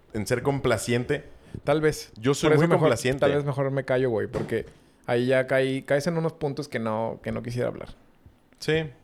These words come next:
Speaker 2: Entonces,
Speaker 1: Suele
Speaker 2: este,
Speaker 1: pasar.
Speaker 2: pues está cabrón, ¿no?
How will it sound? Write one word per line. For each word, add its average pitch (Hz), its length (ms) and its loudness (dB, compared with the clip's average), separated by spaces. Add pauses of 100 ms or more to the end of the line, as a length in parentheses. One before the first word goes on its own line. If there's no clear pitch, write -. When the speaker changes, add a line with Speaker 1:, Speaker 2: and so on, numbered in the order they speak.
(240)
Speaker 2:
Entonces, 123 420 -4
Speaker 1:
Suele 131 140 0
Speaker 2:
este, 123 100 2
Speaker 1:
pasar. 104 300 0 (1500)
Speaker 2:
pues 143 160 -2
está 123 220 -4
cabrón, 123 320 0
¿no? 120 180 -4